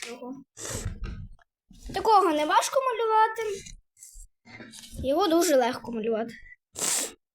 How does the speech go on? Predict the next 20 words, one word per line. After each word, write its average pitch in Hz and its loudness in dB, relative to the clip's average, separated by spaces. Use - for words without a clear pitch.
Зараз 359 6
я 262 8
його 262 10
вам 285 8
намалюю. 233 4
Малюємо. 247 6
Якась 254 -2
голова 269 8
маленька 254 6
получається. 233 -4
Ну 359 6
да 254 8
ладно. 190 6
Це 269 -8
вже 277 0
якийсь - -4
Пікачу 302 -2
получається, 226 -4
а 254 -4
не 262 0